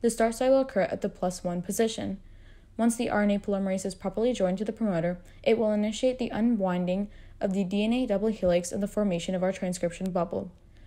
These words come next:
Once the bubble is formed, the sigma factor dissociates, causing the R N A polymerase to start moving along the D N A strand.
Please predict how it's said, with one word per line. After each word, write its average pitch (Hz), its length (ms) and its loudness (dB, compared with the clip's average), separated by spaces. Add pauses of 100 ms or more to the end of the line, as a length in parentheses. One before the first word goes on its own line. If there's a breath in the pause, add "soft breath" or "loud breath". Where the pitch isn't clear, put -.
(180 soft breath)
Once 208 200 2
the 202 120 2
bubble 254 240 8
is 226 120 0
formed, 175 460 0
the - 240 -6
sigma 233 300 0
factor 196 280 -2
dissociates, 202 800 -2 (320 loud breath)
causing 208 320 2
the 247 120 -2
R 202 140 0
N 202 60 2
A 226 100 0
polymerase 190 460 0
to 202 80 -4
start 190 300 -2
moving 185 260 0
along 175 160 -2
the 180 80 2
D 175 160 -2
N 170 80 0
A 175 100 0
strand. 180 440 -4